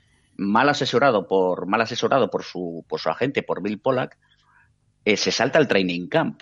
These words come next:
porque no llegan a un acuerdo con el contrato y se pierde los seis primeros partidos de temporada. O sea, te digo que en ese, en esa época también había muchas cuestiones de estas. Manuel, tú lo sabes muy bien, casos Gus Williams,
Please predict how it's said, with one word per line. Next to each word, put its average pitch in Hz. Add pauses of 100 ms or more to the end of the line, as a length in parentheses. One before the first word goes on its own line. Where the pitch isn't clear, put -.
(120)
porque 92
no 98
llegan 110
a 107
un 101
acuerdo 95
con 90
el 82
contrato 101
y 107
se -
pierde 165
los 113
seis 143
primeros 120
partidos 104
de 131
temporada. 110
O -
sea, -
te 78
digo 101
que 90
en 92
ese, -
en 95
esa 113
época 117
también 107
había 104
muchas 113
cuestiones 92
de 101
estas. 147 (560)
Manuel, 110
tú 123
lo 110
sabes 113
muy 101
bien, 147 (240)
casos 110
Gus 104
Williams, 127